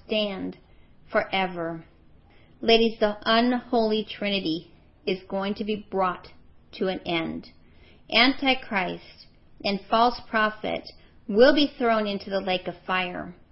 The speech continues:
and Satan will be bound to the bottomless pit for a thousand years. And then finally, the Jewish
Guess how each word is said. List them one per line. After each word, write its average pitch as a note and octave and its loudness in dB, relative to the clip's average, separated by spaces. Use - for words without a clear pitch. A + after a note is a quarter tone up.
and G3 -4
Satan F#3 2
will G3+ 2
be G3 -4
bound A3+ 0
to A3+ -8
the G3 -4
bottomless A3+ 0
pit G3 -2
for F3+ -2
a F3+ -2
thousand F3+ -6
years. D#3+ -8
And G#3+ 2
then A3 2
finally, C4 4
the G#3 2
Jewish C4 2